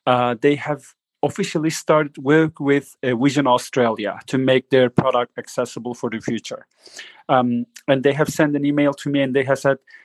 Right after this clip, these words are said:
uh, "Thanks to you, because it's, it's, it's, uh, done after with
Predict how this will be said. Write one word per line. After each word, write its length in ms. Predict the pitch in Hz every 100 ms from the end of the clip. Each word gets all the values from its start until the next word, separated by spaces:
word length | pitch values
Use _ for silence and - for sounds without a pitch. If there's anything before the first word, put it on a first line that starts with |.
| _
uh, 120 | 131 127
"Thanks 360 | - 139 -
to 120 | - 135
you, 220 | 143 151
because 320 | 139 139 120
it's, 240 | 131 - -
it's, 240 | - - -
it's, 340 | 190 - - 151
uh, 360 | 123 120 120
done 420 | 117 143 135 135 127 - - -
after 380 | 135 - 127 135
with 200 | 127